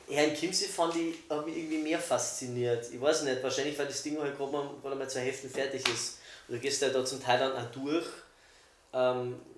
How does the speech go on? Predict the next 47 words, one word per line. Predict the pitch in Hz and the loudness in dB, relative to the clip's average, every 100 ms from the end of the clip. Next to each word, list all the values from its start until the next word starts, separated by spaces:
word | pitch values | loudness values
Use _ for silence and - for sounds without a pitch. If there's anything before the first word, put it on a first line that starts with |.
| - | -10
durch | 139 123 | -6 -4
diese | 131 123 117 - - - - - - | 0 2 2 -2 -14 -20 -20 -8 2
Baustelle, | 113 143 - 143 147 135 | 4 4 6 6 6 4
wo, | 135 | 0
und | 131 120 | -4 -4
der, | 131 | -2
der | 120 | 2
war | 110 165 | 6 6
ja | |
da, | 139 | 4
glaub | 110 113 | 0 -2
ich, | 113 | -2
bloß | 113 107 - - - _ _ _ - - - _ _ _ - | -2 -2 -4 -8 -20 _ _ _ -20 -20 -20 _ _ _ -16
gefühlt | - 147 143 | -6 -4 0
dreißig | 123 117 - | 2 4 4
Tage | 143 156 | 6 6
in | 127 | 4
dem, | 120 | 2
also, | 120 123 | 0 0
also | 143 139 135 123 - - | 0 0 0 0 -6 -6
mal | 139 131 | -2 4
ganz, | 131 156 - - | 4 4 2 0
mal | 139 127 | -2 2
ganz | 139 - | 2 2
übertrieben, | 143 139 135 | 0 0 2
der | 127 | 4
war | 110 165 | 6 6
ja | 170 | 6
da | 127 | 0
kaum | - 107 107 107 - | -2 0 0 -2 -8
in | 117 | -8
diesem, | 113 113 117 | -8 -8 -8
diesem | 113 113 | -8 -8
Schloss | 110 110 - | -6 -4 -2
Herrn | 107 104 | -2 -4
Chiemsee. | 113 104 101 101 - - _ _ _ _ _ _ | -8 -6 -6 -6 -10 -20 _ _ _ _ _ _
Ich | - | -8
glaub, | 107 - | -8 -8
und | 107 | -8
Neuschwanstein, | 113 110 107 113 - 113 - 113 113 | -4 0 0 0 -2 -4 -6 -10 -8
Neuschwanstein | 110 - 104 - 120 | -6 -4 -4 -4 -4
war | 113 | -2
ja | 110 | -2
auch | - | -2
nicht | 156 - | -6 -4
fertig, | 107 - 107 - | -4 -4 -6 -6
also. | 101 | -6